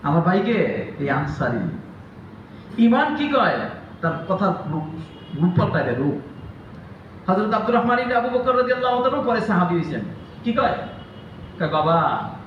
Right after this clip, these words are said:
বদরের মওকায় তুমি কিন্তু দুই তিনবারই আমার তরবারির নিচে এসে গেছিলে, কিন্তু তুমি যে আমার বাবা, তুমি যে আমার কি? বাবা, এই জন্য তরবারি চালাই নাই।" কয়, "বেটা, আল্লাহ পাকের কসম,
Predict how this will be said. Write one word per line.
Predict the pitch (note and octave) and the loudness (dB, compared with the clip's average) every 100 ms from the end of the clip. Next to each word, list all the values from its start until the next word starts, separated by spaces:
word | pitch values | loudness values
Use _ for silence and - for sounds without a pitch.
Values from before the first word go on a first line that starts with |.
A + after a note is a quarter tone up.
| - | 0
বদরের | D#3 E3+ G3 G3 | 2 2 2 2
মওকায় | G3 F#3+ F#3+ F3 | 2 4 2 4
তুমি | F#3+ F#3+ | 4 6
কিন্তু | F#3+ F#3+ G3 E3+ | 6 6 4 6
দুই | F#3+ | 4
তিনবারই | G3+ F3+ F3 F3+ | 4 4 4 4
আমার | F3+ F#3 E3+ | 2 2 2
তরবারির | F3 E3+ E3+ E3+ | 4 4 4 4
নিচে | E3+ E3 E3 | 2 2 2
এসে | C#3+ | 2
গেছিলে, | D#3+ C3+ A#2+ G2 - - - - - - - | 2 0 -2 -4 -6 -10 -14 -14 -16 -16 -4
কিন্তু | D#3 D#3 | -4 2
তুমি | F3 | 4
যে | E3+ | 4
আমার | D#3+ C3+ | 2 0
বাবা, | A2+ A#2 A2+ F#2 E2 - | 0 2 2 2 -2 2
তুমি | E3+ | 6
যে | F3+ | 6
আমার | F#3+ F#3+ | 6 4
কি? | A3 C#4 F4 - - | 2 2 2 0 -2
বাবা, | C3+ C3 - - - - - - | 0 2 2 0 -4 -10 -16 -4
এই | E3+ E3 | 4 6
জন্য | F3+ E3+ | 6 4
তরবারি | F3 D#3+ E3 | 2 2 0
চালাই | E3 D3+ C3 | 2 0 0
নাই।" | A#2+ A2 G2 - - - - - | -2 -2 -4 -8 -14 -16 -18 -2
কয়, | F3+ | 2
"বেটা, | F#3 G3+ | 4 4
আল্লাহ | G3+ G#3 G#3+ | 4 2 2
পাকের | A3+ A3 G#3 | 0 0 0
কসম, | F#3+ G#3 F3+ | 2 2 2